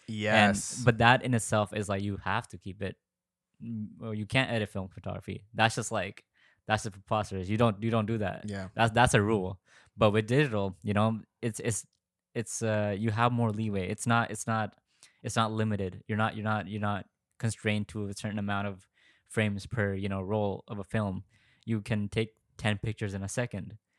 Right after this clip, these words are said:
Speaker 2: you know? And one of those pictures is, can be, like, you know, that key,
Speaker 1: Mm-hmm.
Speaker 2: that key frame that you can, you know, bring to, into a
Speaker 1: What do you
Speaker 2: masterpiece.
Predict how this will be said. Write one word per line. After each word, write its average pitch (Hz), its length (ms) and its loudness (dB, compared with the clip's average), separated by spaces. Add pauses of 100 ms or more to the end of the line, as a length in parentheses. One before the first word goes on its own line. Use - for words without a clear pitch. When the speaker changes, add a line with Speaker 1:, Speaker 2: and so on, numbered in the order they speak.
(120)
Speaker 2:
you 104 100 -2
know? 117 240 2 (100)
And 107 320 0
one 107 140 4
of 110 60 4
those 107 160 0
pictures 101 360 -2
is, 92 160 -4
can 104 200 -4
be, 101 100 -2
like, 92 220 -4
you 90 40 -8
know, 92 100 -2
that 92 180 -4
key, 95 360 -4 (140)
Speaker 1:
Mm-hmm. 123 260 -6
Speaker 2:
that 104 160 2
key 107 180 -2
frame 98 280 0
that 98 80 0
you 98 40 -4
can, 101 220 -2
you 101 80 0
know, 98 120 0
bring 101 300 -2
to, 98 240 -10 (840)
into 110 260 -6
a 104 40 -2
Speaker 1:
What 104 340 2
do 147 60 0
you 151 100 4
Speaker 2:
masterpiece. 143 80 0